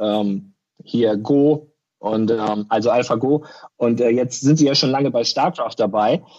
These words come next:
und, ähm, hauen die Großmeister in StarCraft um mit dieser DeepMind K I von Google, die, ähm, durch Deep Learning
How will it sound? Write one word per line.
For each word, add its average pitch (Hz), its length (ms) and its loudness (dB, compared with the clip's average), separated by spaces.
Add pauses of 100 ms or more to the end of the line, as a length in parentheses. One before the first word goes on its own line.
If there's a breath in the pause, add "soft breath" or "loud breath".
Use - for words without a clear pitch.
(280 loud breath)
und, 110 360 0
ähm, 110 440 0
hauen 139 300 2
die 123 400 0 (260)
Großmeister 139 720 0
in 120 100 0
StarCraft 123 720 0
um 147 560 -2
mit 143 220 2
dieser 123 340 2
DeepMind 117 540 -2
K - 140 -4 (140)
I 135 120 2
von 131 240 0
Google, 131 400 2 (340 loud breath)
die, 117 420 0
ähm, 110 520 -2
durch - 220 -4
Deep 170 200 0
Learning 135 560 0